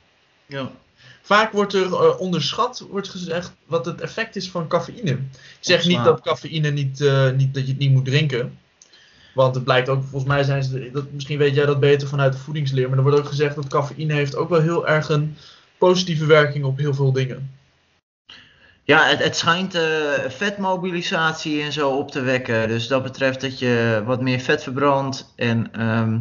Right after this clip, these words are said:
Speaker 1: ze hebben wat positieve associaties met diabetes en zo gevonden.
Speaker 2: En je hart ook, toch? Is, is, klopt dat?
Speaker 1: Ja, hart, hart en bloedvaten.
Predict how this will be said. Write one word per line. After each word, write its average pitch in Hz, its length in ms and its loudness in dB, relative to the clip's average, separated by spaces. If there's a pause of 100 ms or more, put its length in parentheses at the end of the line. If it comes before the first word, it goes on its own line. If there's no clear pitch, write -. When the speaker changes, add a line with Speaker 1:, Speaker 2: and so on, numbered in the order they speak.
(140)
Speaker 1:
ze - 140 -2
hebben 127 220 6
wat 123 280 2
positieve 131 640 2
associaties 117 760 0
met 113 200 -2
diabetes 113 640 0
en 113 100 -2
zo 107 220 -2
gevonden. 107 580 -4 (340)
Speaker 2:
En 147 80 -10
je 147 80 -2
hart 165 280 2
ook, 131 240 -2
toch? 240 180 -10 (400)
Is, - 140 -16
is, - 240 -18
klopt - 240 -18
dat? - 260 -10
Speaker 1:
Ja, 135 360 4
hart, 135 340 4
hart 135 260 0
en 139 80 -6
bloedvaten. 143 580 -2